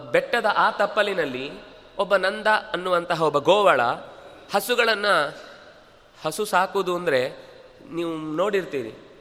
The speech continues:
ಹಳೇ ಮನೆಗಳಲ್ಲೆಲ್ಲ ಸಾಮಾನ್ಯ ಹಳ್ಳಿಗಳಲ್ಲಿ ಕನಿಷ್ಠ ಒಂದು ಮನೆಯಲ್ಲಿ ಒಂದು ಹತ್ತು ಹಸು, ಎಂಟು ಹಸು ಇದ್ದೇ ಇರುತ್ತೆ. ಅದು ಭಾರಿ ಆಶ್ಚರ್ಯದ ಸಂಗತಿ ಅಲ್ಲ. ಪೇಟೆಯಲ್ಲಿ ನಾವು ಒಂದು ಹಸು ಸಾಕುವುದಕ್ಕೂ ಬಹಳ ಕಷ್ಟ ಇದೆ. ತುಂಬ ಕಾರಣಗಳಿವೆ, ಒಂದೇ ಕಾರಣ ಅಲ್ಲ, ಇಷ್ಟ ಇಲ್ಲ ಅನ್ನೋದು ಒಂದೇ ಕಾರಣ ಅಲ್ಲ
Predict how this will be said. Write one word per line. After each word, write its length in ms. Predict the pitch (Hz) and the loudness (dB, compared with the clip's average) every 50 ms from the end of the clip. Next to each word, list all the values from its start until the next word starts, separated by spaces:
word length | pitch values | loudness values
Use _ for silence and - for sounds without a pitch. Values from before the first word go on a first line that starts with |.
| - - _ - _ _ - | -20 -20 _ -20 _ _ -6
ಹಳೇ 320 | 165 165 190 208 214 214 | -4 -2 -2 0 -2 0
ಮನೆಗಳಲ್ಲೆಲ್ಲ 640 | 202 190 185 196 202 190 185 185 180 180 180 180 180 | 0 -2 -2 -2 0 0 0 0 2 0 0 -2 -2
ಸಾಮಾನ್ಯ 400 | 175 175 170 175 175 170 170 170 | -2 -2 -2 -2 -2 -2 -2 -2
ಹಳ್ಳಿಗಳಲ್ಲಿ 520 | 156 165 180 196 190 175 165 151 139 165 | -2 -2 -2 -2 -2 0 0 -2 -2 -2
ಕನಿಷ್ಠ 380 | - - 170 196 214 214 - - | -2 -2 -2 0 -2 -4 -4 -4
ಒಂದು 280 | 226 208 196 196 196 185 | -4 -2 -4 -4 -2 -2
ಮನೆಯಲ್ಲಿ 360 | 175 180 196 196 185 185 202 | -2 -2 -2 -2 -4 -4 -6
ಒಂದು 140 | 202 185 151 | -6 -2 -2
ಹತ್ತು 260 | 180 180 - 202 190 | -2 -2 -2 -2 -2
ಹಸು, 240 | 175 170 160 - 180 | -2 -2 -2 -2 -4
ಎಂಟು 280 | 175 170 180 180 185 | -4 -4 -4 -4 -4
ಹಸು 200 | 156 156 - - | -4 -4 -6 -8
ಇದ್ದೇ 240 | 196 156 147 151 220 | -8 -8 0 2 4
ಇರುತ್ತೆ. 380 | 208 180 139 117 - - - - - - - - - - - - | 4 4 0 -4 -6 -10 -14 -14 -14 -20 -20 -20 -20 -14 -6 -6
ಅದು 340 | 156 156 175 170 151 135 - - - - - - - | -4 -2 -2 -4 -4 -6 -8 -12 -20 -20 -20 -6 -2
ಭಾರಿ 180 | 131 151 175 190 | 0 2 2 4
ಆಶ್ಚರ್ಯದ 520 | 175 160 185 - - 226 220 208 208 196 | 4 2 2 2 0 0 0 0 0 -2
ಸಂಗತಿ 360 | 180 190 185 180 180 180 180 | -4 -4 -2 -2 -2 0 0
ಅಲ್ಲ. 120 | 165 131 117 | -2 -2 -2
ಪೇಟೆಯಲ್ಲಿ 420 | - 156 175 185 - 202 196 196 | -2 -4 -4 -4 -4 -4 -2 -2
ನಾವು 140 | 196 185 160 | -2 0 2
ಒಂದು 200 | 160 185 220 196 | 2 2 2 2
ಹಸು 200 | 208 196 202 214 | 0 0 0 -2
ಸಾಕುವುದಕ್ಕೂ 500 | 202 - 190 190 190 190 180 180 180 202 | 0 0 0 0 0 -2 -4 -2 -2 -2
ಬಹಳ 180 | 180 175 170 175 | 0 0 0 0
ಕಷ್ಟ 260 | 170 165 - - 170 | -2 -4 -4 -2 -2
ಇದೆ. 200 | 135 117 104 104 - - - - - - - | -2 -2 -4 -8 -12 -16 -20 -20 -20 -8 -6
ತುಂಬ 180 | 220 247 262 | -2 -2 0
ಕಾರಣಗಳಿವೆ, 680 | 254 233 202 214 240 240 233 208 180 151 135 127 139 180 - - - - - - - - - | 0 2 2 2 2 0 0 2 2 0 0 -2 -4 -6 -8 -12 -16 -18 -18 -20 -16 -4 -4
ಒಂದೇ 280 | 139 170 190 208 220 | -4 -2 -2 -4 -2
ಕಾರಣ 320 | - 196 185 175 175 170 156 | 0 0 0 0 0 0 -2
ಅಲ್ಲ, 360 | 135 123 120 135 160 - - | -2 -2 -4 -6 -8 -8 -10
ಇಷ್ಟ 240 | - 147 - - 220 | -10 -10 -6 -4 -4
ಇಲ್ಲ 300 | 208 202 196 202 202 190 | -4 -4 -2 -2 -2 -2
ಅನ್ನೋದು 220 | 190 196 185 180 | -2 -2 -4 -4
ಒಂದೇ 200 | 175 180 185 190 | -2 0 0 0
ಕಾರಣ 320 | 185 185 175 170 151 143 | 0 0 0 0 0 -2
ಅಲ್ಲ 140 | 135 135 156 | -2 -2 -2